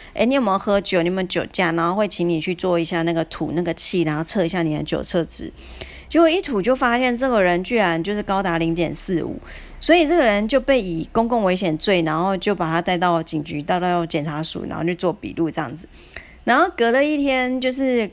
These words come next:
早上醒来的时候，那他离开地检署的时候，他就去附近的和平医院，好，台北地方检察署，他附近就是和平医院，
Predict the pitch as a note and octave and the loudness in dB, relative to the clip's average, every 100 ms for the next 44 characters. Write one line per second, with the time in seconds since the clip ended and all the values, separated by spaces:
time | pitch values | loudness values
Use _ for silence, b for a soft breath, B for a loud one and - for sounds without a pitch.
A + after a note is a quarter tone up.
0 | - G3 D#3 A3 A#3 G3+ - E3 D#3+ D#3+ | -2 -2 0 0 0 0 0 0 0 -2
1 | E3+ E3 F3 G3+ G3 A3 A3 G3 F#3 G3+ | -2 -2 0 0 0 0 0 -2 -2 -2
2 | G#3+ F#3 E3 E3+ D#3+ D3+ E3+ F3 F#3 G#3 | -4 -2 -2 0 -4 -2 -2 0 -2 -2
3 | F3+ G3 E3+ G3+ F3 F#3+ E3 D#3 D#3 E3+ | -2 -4 -2 -4 -2 -2 0 0 0 -2
4 | E3+ D#3+ E3 E3+ D#3+ - b b - D#3 | 0 0 2 2 0 -2 b b -2 -2
5 | - A#3+ G#3+ A#3 A3+ G#3+ E3 E3 E3 D#3+ | 0 0 0 0 -2 0 0 0 -2 -2
6 | F3 F3+ F#3+ F3 E3+ E3+ E3 D#3 D3+ D3+ | -2 -2 0 0 0 -4 -6 -4 -4 -4
7 | D3+ D#3+ | -2 -4